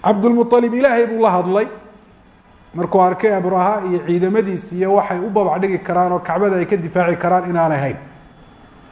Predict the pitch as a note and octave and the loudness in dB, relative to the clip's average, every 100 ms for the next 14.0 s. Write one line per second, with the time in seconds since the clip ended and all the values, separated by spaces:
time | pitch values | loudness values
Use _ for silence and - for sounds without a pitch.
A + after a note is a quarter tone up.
0 | - - - - - G3+ G#3 A#3+ A#3 G3 | -20 -20 -20 -8 0 2 2 4 2 4
1 | G#3 G#3+ G#3+ B3+ G#3+ G#3 G3+ A3 G3+ F3+ | 2 4 4 2 0 -2 -4 -4 -2 0
2 | F3 F3+ F#3 F3+ G3 F#3+ F3 D#3+ F3+ F#3+ | 0 -2 0 2 0 -2 -2 0 0 0
3 | F3 E3+ F3+ G3 G3+ G3+ F3 D3+ F3 - | -2 0 2 0 0 -4 -2 0 0 -2
4 | D3+ - - - - - - - - - | -4 -6 -12 -18 -20 -20 -20 -20 -20 -20
5 | - - - F3+ A3 G3+ G3 G3+ G#3 G3 | -20 -20 -8 0 2 2 2 2 2 2
6 | F#3 F3+ D#3 G#3 F#3 D#3 - D#3+ D#3 E3 | 0 -2 0 2 2 -2 -4 -6 -4 -4
7 | F3 G#3 G#3 - F#3+ E3 - E3+ D#3+ - | 0 2 0 -4 -8 -8 -6 -4 -4 -4
8 | F3 G3+ F#3 E3 D#3+ D#3+ E3+ D#3+ E3 F3+ | -2 0 0 0 0 -2 -4 0 2 2
9 | A3 G#3+ - - - - - F#3 G#3+ A3+ | 0 -4 -10 -20 -20 -16 -2 2 2 0
10 | - G3 F3+ E3+ D#3+ D#3 E3+ F3 D#3 C#3 | 0 0 0 -4 -4 -4 -2 -2 -4 -4
11 | A#2+ - - - - - - - - - | -6 -8 -14 -20 -20 -20 -20 -20 -20 -20
12 | - - - - - - - - E3+ D#3+ | -20 -20 -20 -20 -20 -20 -20 -6 -2 0
13 | E3+ F#3+ G#3+ G3+ G#3+ G#3 G#3 G3+ F#3 | 2 2 2 0 -2 -4 0 0 2